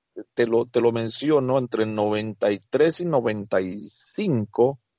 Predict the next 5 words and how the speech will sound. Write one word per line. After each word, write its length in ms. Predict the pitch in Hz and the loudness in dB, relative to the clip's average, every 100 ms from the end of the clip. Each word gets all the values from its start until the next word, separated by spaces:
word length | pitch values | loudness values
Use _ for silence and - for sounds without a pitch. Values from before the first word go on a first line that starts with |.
| _ _ | _ _
yo 220 | - 135 | 0 2
trabajé 800 | 160 151 - - - 160 123 104 - | 4 4 4 0 -2 0 0 0 -4
en 200 | 117 110 | -6 -2
radios 720 | 113 123 131 135 143 113 - | 2 2 2 0 -2 -2 -6
hispanas, 680 | 107 - 147 143 98 - - | -12 -2 -2 0 -4 -12 -18